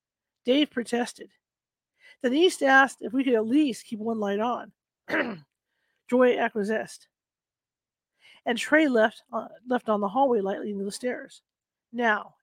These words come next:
in semi-darkness, the effect made the fireplace and candlelight eerie, dancing against the walls and producing shadows made by us. It was just about five on a bleak Sunday a-, Saturday afternoon,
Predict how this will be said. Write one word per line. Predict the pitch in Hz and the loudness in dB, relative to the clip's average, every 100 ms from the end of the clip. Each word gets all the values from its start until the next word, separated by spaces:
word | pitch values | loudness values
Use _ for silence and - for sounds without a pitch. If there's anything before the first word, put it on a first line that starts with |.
| - | -16
in | 208 | -8
semi-darkness, | 277 262 196 226 269 - - - - _ _ - _ | -4 -2 -2 0 -2 -2 -14 -18 -20 _ _ -20 _
the | 269 | -2
effect | - 302 349 269 | 2 6 4 4
made | 269 247 | -2 -2
the | |
fireplace | - 254 269 - 220 220 | 0 2 2 0 -4 -4
and | 208 | -4
candlelight | 254 214 208 - - | -2 -2 -4 -6 -8
eerie, | 233 240 202 196 180 _ _ _ _ _ | -4 -4 -4 -10 -18 _ _ _ _ _
dancing | 220 226 247 | 2 2 0
against | 240 226 214 | -4 -2 -2
the | 220 | 0
walls | 233 233 247 233 | 4 4 4 0
and | 247 220 | -6 -8
producing | 233 269 254 | -4 -4 -4
shadows | 220 - 269 254 214 208 | -8 0 4 4 0 -2
made | 190 | -4
by | 196 208 | -4 -4
us. | - - - - _ _ _ _ _ - | -6 -12 -20 -20 _ _ _ _ _ -6
It | 254 | 2
was | 247 | 2
just | - 330 - | 4 2 2
about | 277 233 - | 0 0 -2
five | - 247 262 196 196 | 2 2 2 -6 -12
on | 214 202 | -10 -8
a | |
bleak | 196 226 277 - - | -6 -4 -4 -6 -18
Sunday | - 247 208 | -10 -6 -2
a-, | 202 202 | -4 -6
Saturday | - 262 247 220 | -6 -2 0 0
afternoon, | 202 196 214 247 208 190 | -2 -4 -6 -4 -4 -8